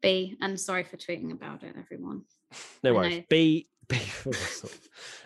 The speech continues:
Speaker 2: Uh, B from the fans as well. Uh, we're, we're going all the way with the fans, apart from Mazepin. Giovinazzi, he, uh, had a very funny incident in the pits, didn't he, where, uh,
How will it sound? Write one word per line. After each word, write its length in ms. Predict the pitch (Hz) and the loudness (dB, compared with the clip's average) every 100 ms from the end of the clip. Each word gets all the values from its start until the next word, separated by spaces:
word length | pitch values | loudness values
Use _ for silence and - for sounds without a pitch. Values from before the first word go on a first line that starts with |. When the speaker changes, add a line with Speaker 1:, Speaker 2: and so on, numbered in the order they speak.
| - | 0
Speaker 2:
Uh, 140 | 127 120 | 2 6
B 180 | 147 | 6
from 160 | 131 127 | 6 0
the 80 | 127 | 2
fans 280 | 147 127 113 | 4 4 2
as 100 | 123 | 2
well. 240 | 104 - _ - - | 2 0 _ -16 -2
Uh, 200 | 147 147 - _ _ | 2 2 0 _ _
we're, 140 | 185 208 | -2 0
we're 80 | |
going 240 | 135 117 123 | 0 2 0
all 260 | 160 170 170 | 0 0 0
the 40 | |
way 140 | 165 151 | 2 2
with 120 | 139 | 0
the 60 | 131 | -2
fans, 360 | 120 92 85 | -2 -2 -4
apart 260 | 98 98 90 | -8 -10 -8
from 100 | 92 | -10
Mazepin. 380 | 85 90 90 - - - _ - | -12 -12 -16 -16 -20 -20 _ 8
Giovinazzi, 1000 | 254 240 202 160 - 135 107 87 85 - - - - _ - 127 | 8 10 6 4 0 0 0 -2 -10 -16 -18 -18 -20 _ -18 -8
he, 240 | 139 139 | -2 0
uh, 60 | 113 | 0
had 140 | 113 | -2
a 40 | |
very 280 | 107 143 123 | 0 4 4
funny 340 | 110 123 117 113 | 2 -2 -2 -4
incident 360 | 110 - 110 | -6 -10 -10
in 160 | 117 113 | -6 -6
the 60 | |
pits, 360 | 104 - - - | -4 -2 -2 -4
didn't 220 | 160 139 | -6 -2
he, 120 | 107 | 0
where, 320 | 98 104 104 107 | 0 0 0 -2
uh, 180 | 104 | -4